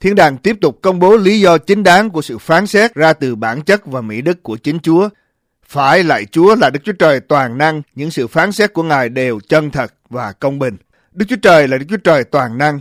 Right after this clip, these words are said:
Đây là danh xưng tôn quý về Chúa, đã được dùng rất thường xuyên trong Kinh Thánh,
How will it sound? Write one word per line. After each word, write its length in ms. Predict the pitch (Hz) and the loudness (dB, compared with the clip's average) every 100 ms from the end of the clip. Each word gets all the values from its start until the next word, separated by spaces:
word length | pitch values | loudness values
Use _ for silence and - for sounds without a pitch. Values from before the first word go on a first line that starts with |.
| - | -8
Đây 160 | 156 190 | 0 2
là 120 | 185 | 4
danh 260 | 147 196 196 | 4 0 0
xưng 260 | 202 196 | -2 -2
tôn 260 | 175 190 190 | 2 2 4
quý 200 | 190 233 | 2 2
về 240 | 190 139 110 | 2 0 0
Chúa, 300 | 156 175 240 233 _ - | 2 4 4 0 _ -8
đã 100 | 143 | -4
được 180 | 151 | -4
dùng 240 | 151 139 127 | -4 -4 0
rất 220 | 196 233 | -2 0
thường 240 | - 135 | -2 -2
xuyên 240 | 107 143 139 | -4 -6 -4
trong 180 | 147 135 | -6 -4
Kinh 160 | 147 | -8
Thánh, 260 | 147 151 | -2 -2